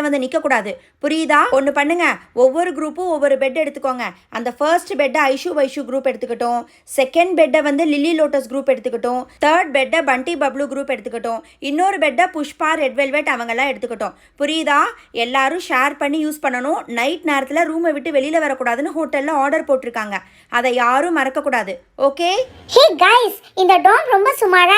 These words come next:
Speaker 2: இருக்கு. அதுலயும் பாத்தீங்கன்னா, மேல் பெட்ல படுத்தா மட்டும்தான் நமக்கு ஏ சி கிடைக்கும். நம்ம எல்லாரும் மேல் பெட் எடுத்துக்கலாம். ஏ ஐஷு, மேம் சொன்னதை கேட்கலையா? ஒவ்வொரு குரூப்புக்கும் ஒவ்வொரு பெட்.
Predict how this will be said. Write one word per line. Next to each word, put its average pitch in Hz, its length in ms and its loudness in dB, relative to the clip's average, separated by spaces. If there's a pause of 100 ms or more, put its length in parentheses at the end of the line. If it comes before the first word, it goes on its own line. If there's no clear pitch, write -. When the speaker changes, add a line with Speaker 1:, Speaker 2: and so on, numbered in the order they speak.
Speaker 2:
இருக்கு. 302 240 2 (340)
அதுலயும் 494 460 4
பாத்தீங்கன்னா, 330 400 4 (120)
மேல் 523 240 4
பெட்ல 370 300 4
படுத்தா 330 340 4
மட்டும்தான் 440 360 6
நமக்கு 381 220 4 (100)
ஏ - 20 6 (120)
சி 523 60 4 (100)
கிடைக்கும். 277 340 2
நம்ம 349 220 6
எல்லாரும் 415 340 4
மேல் 480 200 4
பெட் 349 180 6
எடுத்துக்கலாம். 269 440 0 (520)
ஏ 349 100 10 (220)
ஐஷு, 453 240 6 (160)
மேம் 359 260 4
சொன்னதை 453 320 2
கேட்கலையா? 415 480 6 (480)
ஒவ்வொரு 440 380 4
குரூப்புக்கும் 440 500 0
ஒவ்வொரு 427 320 4
பெட். 359 240 8